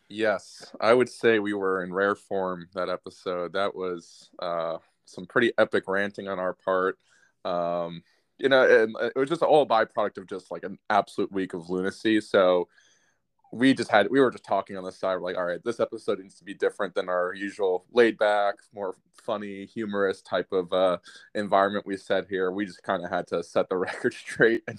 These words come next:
just call this insanity out. But, I mean, it was fun doing it. Uh, I think we should make this a semi-regular,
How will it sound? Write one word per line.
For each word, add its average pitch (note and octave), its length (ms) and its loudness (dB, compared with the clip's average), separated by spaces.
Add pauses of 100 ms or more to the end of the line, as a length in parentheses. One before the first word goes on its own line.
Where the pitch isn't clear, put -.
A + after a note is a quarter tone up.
just - 320 -16
call F#2+ 240 4
this F2 200 -10
insanity F2+ 500 -6
out. F2 260 -2 (540)
But, F#2+ 320 4 (520)
I C3+ 100 4
mean, C#3+ 180 0
it - 20 4
was C#3 140 2
fun D3 260 2
doing B2+ 320 0
it. D3+ 160 -4 (100)
Uh, G#2 320 2
I G#2+ 160 2
think B2 140 -8
we B2+ 100 -6
should A2 440 -6
make G#2 220 -10
this A2+ 300 -6 (440)
a G2+ 160 -4
semi-regular, G2+ 1300 0